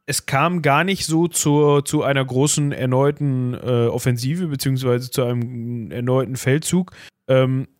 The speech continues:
obwohl man damit so ein bisschen gerechnet hat, sondern wir erinnern uns an seinen Halbbruder Radu. Da gab's ja immer schon so diese Konflikte. Und nachdem man dann halt diese sehr, äh, destruktive Taktik innerhalb der Walachei gefahren hat, von der ich eben gesprochen hab, waren die,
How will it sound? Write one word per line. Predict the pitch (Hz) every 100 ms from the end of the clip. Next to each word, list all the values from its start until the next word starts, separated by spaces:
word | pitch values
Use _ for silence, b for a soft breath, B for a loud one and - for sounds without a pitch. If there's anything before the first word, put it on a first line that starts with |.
| -
obwohl | 135 123 135
man | 143
damit | 139 135 131
so | 131
ein |
bisschen | 135 - 127
gerechnet | 117 135 180 175
hat, | 180 180
sondern | 143 147 147 - B B B -
wir | 135
erinnern | 139 185 180
uns | 170 -
an | 151 151 151 - _ _ -
seinen | 135 135 131
Halbbruder | 123 165 175 165 180 202 220 - -
Radu. | 123 117 135 151 180 254 294 _ _ -
Da | 123
gab's | 131 139
ja | 160
immer | 120 156 170
schon | - 170
so | 165 165
diese | 160 156
Konflikte. | 156 156 143 160 180 - 214 240 B B B B B
Und | 139
nachdem | 143 139 156 170
man | 170
dann | 156 147
halt | 151 170
diese | 165 151 143
sehr, | 139 143 156 175 175 160 -
äh, | 143 143 143 135 131 _ -
destruktive | 147 - 175 165 170 156 147
Taktik | - 202 - 139 - - -
innerhalb | 147 139 143
der | 143 131
Walachei | 131 131 143 175
gefahren | 147 - 123 139
hat, | 143
von | 135
der | 127
ich | 131
eben | 123
gesprochen | 135 131 131 135 143
hab, | 156
waren | 139 139
die, | 147 156